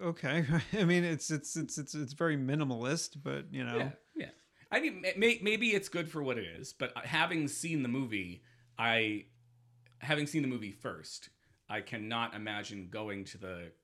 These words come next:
Speaker 2: comic book and finding it, um, satisfying.
Speaker 1: Well, I mean, like, they, they even made a video game, which is like a,
Speaker 2: Oh, really?
Speaker 1: a River City Ransom kind of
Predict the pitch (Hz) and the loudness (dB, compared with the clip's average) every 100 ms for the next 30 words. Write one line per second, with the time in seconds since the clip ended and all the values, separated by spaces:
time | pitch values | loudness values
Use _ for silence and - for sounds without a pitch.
0 | - 113 92 - 87 - - 85 82 - | -12 -10 -10 -12 -14 -12 -14 -14 -12 -8
1 | 92 92 85 82 78 82 - _ _ 87 | -8 -8 -10 -14 -14 -16 -18 _ _ -16
2 | 80 78 76 - _ _ _ _ _ _ | -14 -16 -20 -20 _ _ _ _ _ _
3 | _ _ - _ _ _ - 113 82 - | _ _ -20 _ _ _ -6 -4 -4 -12
4 | - - _ _ _ _ _ 208 233 202 | -18 -20 _ _ _ _ _ -10 -6 -2
5 | 170 156 151 160 156 135 156 160 160 156 | -2 -2 -2 -2 -2 0 2 2 2 0
6 | 156 151 135 123 160 170 120 107 110 107 | 2 2 0 -2 0 0 0 -4 -6 -6
7 | 107 107 - - 107 101 117 107 131 127 | -8 -10 -10 -10 -10 -10 -10 -4 -2 -2
8 | 294 131 143 139 139 113 - - 143 131 | -2 2 4 4 2 0 -4 -2 0 0
9 | 131 139 131 - 131 127 123 117 107 - | 2 0 0 -2 0 0 -2 -4 -8 -6
10 | 135 123 117 107 | -4 -2 -4 -6